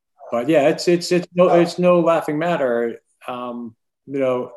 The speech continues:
without getting political here, there has to be a balance, though, between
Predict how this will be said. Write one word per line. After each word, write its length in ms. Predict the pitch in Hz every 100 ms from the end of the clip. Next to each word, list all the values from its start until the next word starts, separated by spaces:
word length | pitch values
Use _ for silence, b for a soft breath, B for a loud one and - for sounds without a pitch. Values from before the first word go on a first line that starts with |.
| -
without 400 | 139 147 143 135
getting 260 | 151 139 135
political 480 | 170 185 180 135 135
here, 180 | 143 135
there 160 | 131
has 240 | 139 139 -
to 100 | 139
be 420 | 139 131 127 127 B -
a 100 | 120
balance, 600 | 123 127 131 120 110 -
though, 320 | 113 110 110
between 800 | 107 113 - 123 117 113 113